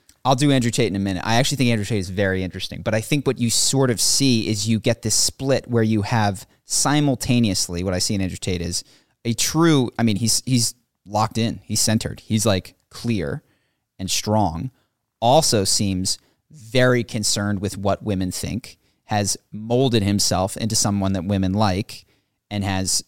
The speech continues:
tried to have lots of women and seems to think a lot about women while insisting at this, on the other hand, that he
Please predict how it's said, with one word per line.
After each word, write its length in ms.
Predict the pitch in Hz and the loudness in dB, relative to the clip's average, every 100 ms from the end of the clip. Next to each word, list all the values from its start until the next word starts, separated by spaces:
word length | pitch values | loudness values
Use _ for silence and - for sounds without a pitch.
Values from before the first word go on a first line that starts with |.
| _ | _
tried 320 | - 127 139 | 0 4 4
to 40 | 113 | 4
have 200 | 113 104 | 2 2
lots 200 | 92 - | 0 -2
of 100 | 101 | -4
women 240 | 95 101 | -2 -2
and 100 | 90 | -4
seems 220 | - 104 - | -6 -6 -8
to 80 | |
think 300 | 90 - 165 - | -4 0 0 0
a 100 | 101 | -2
lot 180 | 92 92 | 0 -2
about 180 | 92 90 | -4 -2
women 240 | 95 101 | -2 -2
while 180 | 98 98 | 0 -2
insisting 540 | 98 - 220 - 120 | 0 0 0 0 0
at 100 | 110 | -2
this, 200 | 107 - | -4 -4
on 180 | - 107 | -4 -2
the 120 | 101 | 0
other 160 | 139 127 | 2 2
hand, 240 | 107 104 | 0 -2
that 80 | 98 | -4
he 160 | 98 | -6